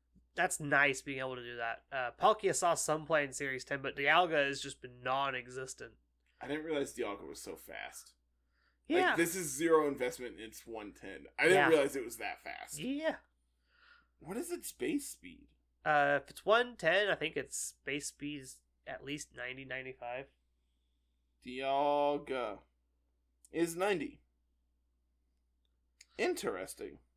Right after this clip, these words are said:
Speaker 1: Because base one hundred, no investment is one twenty.
Speaker 2: Cool.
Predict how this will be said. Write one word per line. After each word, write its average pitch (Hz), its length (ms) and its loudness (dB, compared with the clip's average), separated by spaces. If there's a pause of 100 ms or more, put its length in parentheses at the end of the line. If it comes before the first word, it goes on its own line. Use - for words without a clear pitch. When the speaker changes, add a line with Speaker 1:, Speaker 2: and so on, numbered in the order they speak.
(100)
Speaker 1:
Because 156 540 2
base - 380 -4
one 139 100 -10
hundred, 180 400 0
no 143 140 2
investment 135 400 -6
is - 80 -16
one 117 120 -20
twenty. - 220 -18 (1040)
Speaker 2:
Cool. - 320 -2